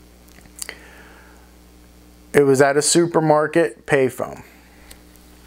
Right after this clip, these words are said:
Now, that tells me that the person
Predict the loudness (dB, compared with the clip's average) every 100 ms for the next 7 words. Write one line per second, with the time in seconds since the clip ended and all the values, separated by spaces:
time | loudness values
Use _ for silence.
0 | -20 -20 -20 -20 -20 -20 -20 -20 -20 -20
1 | -20 -20 -20 -20 -20 -20 -20 -20 -20 -20
2 | -20 -8 0 0 2 -2 -4 -12 -12 0
3 | 0 0 -2 0 0 0 0 0 -2 -4
4 | -2 -2 0 -2 -4 -8